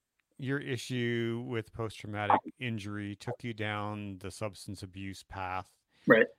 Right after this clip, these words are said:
Speaker 1: How prevalent is that in your industry?
Speaker 2: Well, I'll tell you this much.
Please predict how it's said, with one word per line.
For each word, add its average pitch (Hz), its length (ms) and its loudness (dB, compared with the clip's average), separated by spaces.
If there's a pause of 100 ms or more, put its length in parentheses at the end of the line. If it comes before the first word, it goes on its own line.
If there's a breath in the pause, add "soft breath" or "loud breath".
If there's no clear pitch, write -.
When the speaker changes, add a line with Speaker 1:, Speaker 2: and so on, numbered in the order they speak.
(120)
Speaker 1:
How 151 220 0
prevalent 120 640 0
is 110 180 -2
that 98 360 2
in 95 600 -2
your 98 180 -4
industry? 92 580 -8 (800)
Speaker 2:
Well, 151 440 12 (160)
I'll 135 100 12
tell 160 200 12
you 160 120 12
this 143 200 12
much. - 440 10